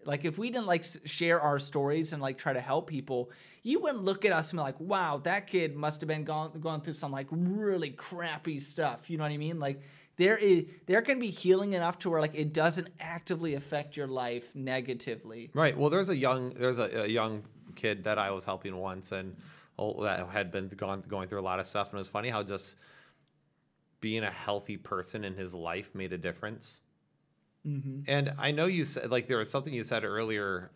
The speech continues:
Speaker 2: um, I wanted to quickly circle back to, then we'll, we'll close up shop.
Speaker 1: Yeah.
Speaker 2: You had mentioned something to the effect of, like,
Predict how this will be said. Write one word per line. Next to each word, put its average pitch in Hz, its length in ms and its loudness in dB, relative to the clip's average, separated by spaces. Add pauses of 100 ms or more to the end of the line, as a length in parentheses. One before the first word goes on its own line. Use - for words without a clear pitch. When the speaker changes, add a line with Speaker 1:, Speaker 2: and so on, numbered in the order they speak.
Speaker 2:
um, 95 560 -4 (280)
I 104 60 -2
wanted 113 220 -2
to 104 100 -4
quickly 107 180 -4
circle 104 280 -6
back 92 260 -2
to, 95 100 -6
then 95 140 -8
we'll, 90 240 -4
we'll 90 160 -4
close 87 260 -6
up 82 120 -8
shop. 80 260 -4
Speaker 1:
Yeah. 123 100 -6 (540)
Speaker 2:
You 123 160 -2
had 131 100 2
mentioned 131 360 0
something 113 320 -2
to 110 80 -8
the 107 100 -2
effect 104 320 -2
of, 98 140 -4
like, 92 320 0